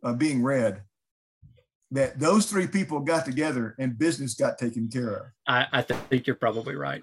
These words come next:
Speaker 2: Absolutely.
Speaker 1: It would have, it, I, I would have loved to have been sitting there watching the look on faces when they're, when names are starting to be mentioned by Paul.
Speaker 2: As long as it's not your name being read, Dwayne, I bet it
Speaker 1: Oh,
Speaker 2: probably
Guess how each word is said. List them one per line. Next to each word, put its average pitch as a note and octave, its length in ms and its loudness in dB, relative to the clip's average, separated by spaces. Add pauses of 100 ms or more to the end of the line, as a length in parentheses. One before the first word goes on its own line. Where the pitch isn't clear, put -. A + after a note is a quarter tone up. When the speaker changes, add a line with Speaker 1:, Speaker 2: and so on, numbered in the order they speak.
(100)
Speaker 2:
Absolutely. C#3 380 0
Speaker 1:
It G3+ 40 2
would G3+ 120 4
have, F#3 180 0 (340)
it, F3 200 -2 (140)
I, D#3 200 0
I F3 120 6
would G#3 160 4
have E3 140 2
loved F3+ 320 6
to E3+ 60 0
have C#3+ 100 -4
been D#3+ 160 -2
sitting D#3 300 -4
there C3+ 160 2
watching D3 400 0
the C#3+ 80 -4
look C#3 220 -4
on C3+ 160 -2
faces B2 440 -2
when B2+ 140 -2
they're, B2+ 280 -4
when C#3 200 -2
names C#3 340 0
are B2+ 60 -6
starting A#2+ 340 -4
to A#2 60 -4
be A#2 120 -2
mentioned A#2+ 440 -4
by - 100 -8 (100)
Paul. - 180 -10
Speaker 2:
As C#3 200 6
long F#3+ 260 8
as D#3+ 120 6
it's C#3+ 180 4
not C#3+ 220 6
your C#3+ 200 6
name B2+ 280 4
being A2+ 260 -2
read, G#2+ 240 0
Dwayne, G#2 220 0
I G#2+ 80 2
bet A2 180 4
it - 20 10
Speaker 1:
Oh, G3+ 160 10
Speaker 2:
probably F#3+ 40 6